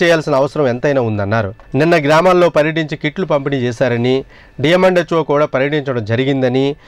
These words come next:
కానీ పారిశుధ్య నిర్వహణపై ఎవరూ ప్రత్యేక శ్రద్ధ తీసుకోవడం లేదని అన్నారు. ఇప్పటికైనా గ్రామాల్లో పారిశుధ్య నిర్వహణపై మండల స్థాయి అధికారులు, గ్రామ పంచాయతీ అధికారులు, స్థానిక శాసనసభ్యులు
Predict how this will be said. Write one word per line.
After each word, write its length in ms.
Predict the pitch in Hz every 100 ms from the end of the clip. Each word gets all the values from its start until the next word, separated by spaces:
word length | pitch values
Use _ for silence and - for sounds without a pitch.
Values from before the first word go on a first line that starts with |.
| - -
కానీ 200 | - 160
పారిశుధ్య 560 | 156 135 175 190 190 180
నిర్వహణపై 580 | 160 160 147 147 156 143
ఎవరూ 300 | 123 151 156
ప్రత్యేక 380 | 123 120 170
శ్రద్ధ 300 | 160 151 139
తీసుకోవడం 500 | 127 131 - 139 127
లేదని 260 | 113 104 101
అన్నారు. 360 | 98 117 98 98 - -
ఇప్పటికైనా 440 | 143 151 185 185 180
గ్రామాల్లో 540 | 143 143 165 160 160
పారిశుధ్య 560 | - 135 160 160 147 143
నిర్వహణపై 640 | 120 139 147 143 - 143
మండల 340 | 139 113 139 147
స్థాయి 240 | 143 131
అధికారులు, 400 | 120 120 123 127
గ్రామ 320 | 113 151 180
పంచాయతీ 340 | 196 180 180 156
అధికారులు, 460 | 139 151 151 156
స్థానిక 320 | 147 131 147
శాసనసభ్యులు 760 | 143 135 131 143 135 123 131